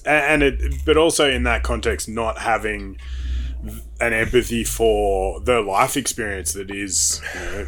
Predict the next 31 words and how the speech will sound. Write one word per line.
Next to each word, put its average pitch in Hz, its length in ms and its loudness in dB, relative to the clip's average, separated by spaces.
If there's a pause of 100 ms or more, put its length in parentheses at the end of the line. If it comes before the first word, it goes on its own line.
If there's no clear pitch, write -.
like, 98 220 -2
having 120 360 0
lived 117 220 4
your 117 140 4
whole 120 320 2
life 107 340 2
being 104 220 -4
defined 98 540 -4
as 85 100 -6
being 90 260 -8
fat. 92 400 -8
And, 139 140 0
like, 131 240 4
I've, 139 320 4 (280)
I've 139 160 4
posted 120 320 2
about 117 200 2
this 107 160 0
and 107 80 -6
talked 113 220 -2
about 107 180 0
it 95 60 -4
a 90 40 -4
lot. 101 380 -2
I'm 127 180 2
still 113 460 0
going 98 260 -4
through, 92 240 -10
like, 85 400 -6
really 110 480 0
significant 101 880 -4